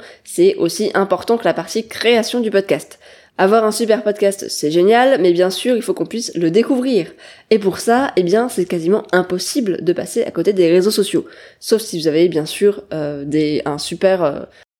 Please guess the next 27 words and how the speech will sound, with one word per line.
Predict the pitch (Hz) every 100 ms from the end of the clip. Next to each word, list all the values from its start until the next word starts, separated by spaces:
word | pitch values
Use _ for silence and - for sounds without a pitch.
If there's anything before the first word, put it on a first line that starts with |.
| _ -
carnet | 208 196 208
d'adresses, | 196 185 190 202 160 - 156
je | 175
ne |
sais | 175 165
pas, | 202 208
que | 180
vous |
connaissez, | 175 175 170 180 185 175
euh, | 143 - -
les | 185 202
journalistes, | 196 190 185 180 185 - 143
euh, | 135 135 135 117 -
parisiens, | 170 165 160 175 202 240
donc | 180 165
à |
ce | 170
moment-là, | 165 160 180 196 - -
c'est | - 170
peut-être | 175 170 190 - -
intéressant | 175 175 156 156 180
de, | 165
de | 147
passer | 165 160 -
par | 175
ce | - 156
biais-là. | 160 160